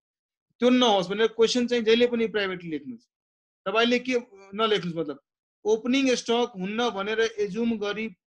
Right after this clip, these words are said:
गर-, गर्दा पर्दा के लेखेको छ, process account बन-, ओके, हेर्नुहोस्, मैले त्यो बेला पनि भनेको थिएँ, opening stock हुन्न भनेर first three स्टेटमेन्ट्सको लागि assume गर्ने है।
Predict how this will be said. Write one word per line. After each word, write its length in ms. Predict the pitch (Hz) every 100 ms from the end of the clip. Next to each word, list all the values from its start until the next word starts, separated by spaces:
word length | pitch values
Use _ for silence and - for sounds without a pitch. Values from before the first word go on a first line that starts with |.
| _ _
गर-, 300 | 156 190 202 - _
गर्दा 340 | 175 196 214 214 208
पर्दा 280 | 202 190 208 _ 170
के 120 | 196
लेखेको 220 | 170 151
छ, 120 | 147
process 460 | - 196 185 226 220
account 380 | 202 202 208 196
बन-, 160 | 202 -
ओके, 200 | 175 160 - _ _ _ -
हेर्नुहोस्, 240 | 247 185 - _ _ _ _ _ 170 - _ _ _ _ _ _ -
मैले 340 | 175 214 240 226 - _ _
त्यो 80 | 214
बेला 180 | 214 208
पनि 200 | 220 214
भनेको 380 | 180 202 214
थिएँ, 240 | 214 220 240
opening 640 | 233 208 202 220 240 226
stock 320 | - 220 220 185 165
हुन्न 280 | 208 240
भनेर 340 | 202 202 220 233
first 500 | - 214 247 - - _
three 300 | 247 247 226
स्टेटमेन्ट्सको 640 | - 220 220 220 - 226
लागि 280 | 196 196 208
assume 400 | 202 175 180 170
गर्ने 320 | 156 143 117 _ _ _ _ _ _ _ 190
है। 140 | 240